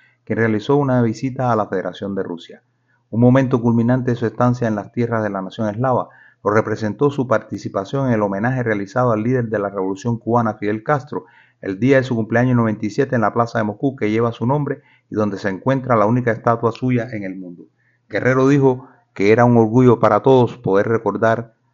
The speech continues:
ante el monumento erigido en la capital rusa a quien nos entregó la revolución y las mejores lecciones de solidaridad y humanismo.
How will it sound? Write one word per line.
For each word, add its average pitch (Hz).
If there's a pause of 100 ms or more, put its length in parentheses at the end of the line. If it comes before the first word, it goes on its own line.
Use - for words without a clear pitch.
(100)
ante 101
el 92
monumento 107
erigido 110
en 107
la 101
capital 98
rusa 139
a 110
quien 101
nos 95
entregó 92
la 113
revolución 104
y 113
las 95
mejores 101
lecciones 110
de 95
solidaridad 90
y 107
humanismo. 90